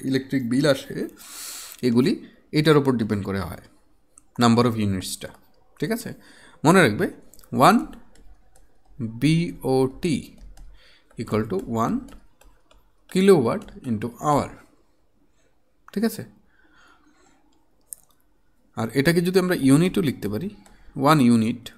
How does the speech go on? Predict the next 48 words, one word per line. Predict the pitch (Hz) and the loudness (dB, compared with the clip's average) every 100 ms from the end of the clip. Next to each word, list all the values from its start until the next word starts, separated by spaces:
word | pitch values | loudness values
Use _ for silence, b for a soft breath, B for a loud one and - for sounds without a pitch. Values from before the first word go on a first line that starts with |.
| - | -12
of | 127 123 | -6 -4
electric | 135 123 - 131 | -2 -2 -2 -2
energy | 120 107 110 | -2 -2 -4
এরকমভাবে | 110 113 110 123 | -6 -6 -6 -6
লিখতে | 131 - - | -8 -8 -14
পারি। | - - _ _ _ _ - | -16 -20 _ _ _ _ -6
ঠিক | 160 | -2
আছে, | 208 139 - b b b b b b - | -2 -2 -8 b b b b b b -10
তো | - | -4
এখন | 160 156 208 202 | 0 4 4 2
আরেকটা | 156 170 170 196 | 2 0 2 2
আছে | 151 135 139 220 - | 2 2 0 -2 -4
যে | 135 | 2
আমার | 143 165 | 4 4
টোটাল | 214 247 | 4 4
কতটা | 240 233 196 175 | 4 2 4 4
ইউনিট | 165 151 139 | 4 2 2
উঠলো, | 123 - 165 - _ | 0 -2 -6 -8 _
এটা | - 156 | -2 0
কিভাবে | 202 170 117 120 | 2 2 2 2
বের | 110 110 | 0 0
করব? | 107 - - - - | -6 -10 -14 -14 -6
ঘরের, | 113 110 104 | 0 2 0
আহ, | 98 117 113 107 | -2 -6 -4 -2
যে | 107 101 101 | -2 -2 -2
ইলেকট্রিক | 117 117 104 107 98 | 0 0 0 -6 -6
বিলটার | 95 - 98 | -8 -8 -8
মধ্যে | 104 101 98 147 262 B B 131 | -8 -8 -4 -2 -2 B B -6
টোটাল | 147 202 | 4 8
ইউনিট | 196 156 143 | 8 6 2
কত | - 120 | 0 0
হলো, | 110 110 190 - B B | 0 2 0 -4 B B
এটা | 156 165 | 4 6
আমরা | 127 | 6
কিভাবে | 117 110 110 | 4 2 2
বের | 110 107 | 2 0
করব? | 123 160 | -2 0
এটা | 170 135 | 0 0
পরে | 139 156 160 170 170 | 0 2 4 4 2
আমরা | - 139 139 | 2 2 2
যখন | 143 147 | 0 0
নিউমেরিক্যাল | 143 147 143 139 | 0 0 0 0
করব | 139 139 | 0 2
আরও | 131 143 | 4 4
ভালো | 143 143 | 4 4
করে | 151 151 | 4 4
বুঝতে | 156 - | 2 4
পারবে। | 143 110 | 4 4